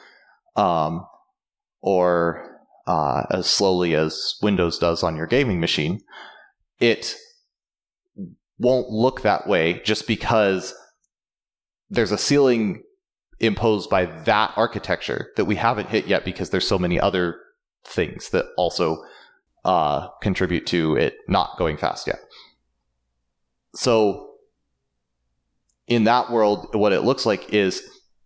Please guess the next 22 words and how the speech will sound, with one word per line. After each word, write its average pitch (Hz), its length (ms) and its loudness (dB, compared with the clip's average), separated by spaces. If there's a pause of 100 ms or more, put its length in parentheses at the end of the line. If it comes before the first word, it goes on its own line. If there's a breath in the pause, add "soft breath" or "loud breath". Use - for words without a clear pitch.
(2250)
effects 131 520 0
that 113 180 -2
the 101 60 -2
system 107 400 0
wants, - 680 -4
that 104 180 0
you 104 80 0
want 107 220 0
the 98 60 -8
system 101 360 -2
to - 100 -6
produce, 107 380 -2
you 98 80 -2
produce 110 520 -2
as 95 380 2
sort 101 180 0
of 85 80 -2
a 87 80 2
blob 101 420 2
of 95 140 -4
not 90 300 -2
computation, 90 880 -4